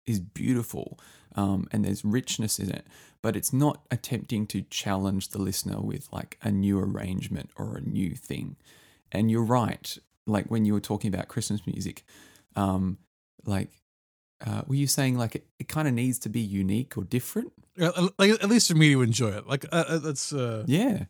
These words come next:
Speaker 2: that's why I
Speaker 1: Me
Speaker 2: love,
Speaker 1: too.
Speaker 2: like, the weird stuff, like Crash Test Dummies or, you know, those,
Speaker 1: Yeah.
Speaker 2: those, <laughs> those, like, creep knockoffs of the Mariah Carey. Like, they're, like, they're different
Speaker 1: Yeah.
Speaker 2: and strange, and I can kinda get behind them for that reason.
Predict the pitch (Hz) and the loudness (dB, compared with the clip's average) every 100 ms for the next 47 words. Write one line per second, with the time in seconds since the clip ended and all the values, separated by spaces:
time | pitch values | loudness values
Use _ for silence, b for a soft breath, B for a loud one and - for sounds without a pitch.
0 | _ 160 - 180 170 143 143 147 135 - | _ -6 2 6 6 8 6 6 4 2
1 | 131 120 127 131 117 - 123 110 135 113 | 0 4 6 6 4 0 -2 -4 -4 -4
2 | - - 131 117 - 117 110 120 117 110 | -4 0 2 2 0 0 2 2 2 2
3 | 110 110 101 - b b b b b - | -2 -4 -4 -8 b b b b b -2
4 | 131 120 120 - - 139 127 135 - - | 0 2 0 0 0 2 4 2 2 2
5 | 160 123 B 151 B B - 135 - - | 2 2 B -18 B B -4 -4 -4 0
6 | 147 135 147 127 110 - 113 107 - 113 | 2 2 2 2 2 2 0 0 -4 0
7 | 120 113 110 104 - 113 107 110 151 143 | 2 2 0 -2 -2 -2 -2 -4 0 2
8 | 139 143 127 139 139 127 170 135 135 113 | 2 -2 -2 0 0 2 2 4 0 0
9 | 110 - - 131 110 110 117 113 117 110 | -2 -2 0 0 0 -2 -4 -6 -6 -8
10 | 127 113 110 - 104 113 110 110 - 101 | -6 -6 -6 -8 -8 -8 -8 -10 -14 -12
11 | 101 98 113 107 113 | -10 -10 -10 -12 -14